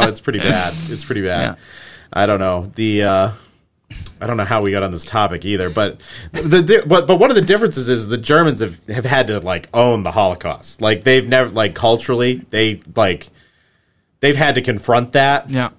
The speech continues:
Speaker 1: Whereas, like, I don't feel like a lot of people, like, Americans, Ja-, the Japanese, they've never really had to confront, like, "Look at this thing you did."
Speaker 2: Yeah.
Speaker 1: Like, what's up with that?
Speaker 2: Yeah.
Speaker 1: Like,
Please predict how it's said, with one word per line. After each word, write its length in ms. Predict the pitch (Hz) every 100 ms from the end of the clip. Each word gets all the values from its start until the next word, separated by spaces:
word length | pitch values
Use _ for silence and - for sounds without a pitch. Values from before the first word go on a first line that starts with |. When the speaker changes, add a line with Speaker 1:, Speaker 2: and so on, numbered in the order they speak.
| _ _
Speaker 1:
Whereas, 360 | 123 131 123 104
like, 180 | 110
I 100 | 113 123
don't 140 | 123
feel 180 | - 110
like 360 | 104 92 - -
a 40 |
lot 240 | 107 107 110
of 80 |
people, 500 | - 104 95 92 95 95
like, 240 | 95 87 -
Americans, 720 | 98 98 98 98 101 98 90
Ja-, 200 | 95 98 -
the 140 | 85
Japanese, 600 | 78 98 98 95 95 98
they've 160 | 107 123
never 180 | 151 123
really 220 | 110 95
had 160 | 98 92
to 60 |
confront, 540 | 90 92 82 98 98 82
like, 320 | 87 82 - - - _
"Look 120 | 147 147
at 60 |
this 180 | 120 -
thing 200 | 120 113
you 100 | 101
did." 380 | 80 80 78 - _
Speaker 2:
Yeah. 220 | 131 113 - -
Speaker 1:
Like, 300 | 101 98 - - _ _ _ _ _ _ _ _ _ _ _ _ _ _ -
what's 180 | 120
up 160 | 143 120
with 100 | 110
that? 340 | 127 120 87 143
Speaker 2:
Yeah. 80 | 147
Speaker 1:
Like, 240 | 147 143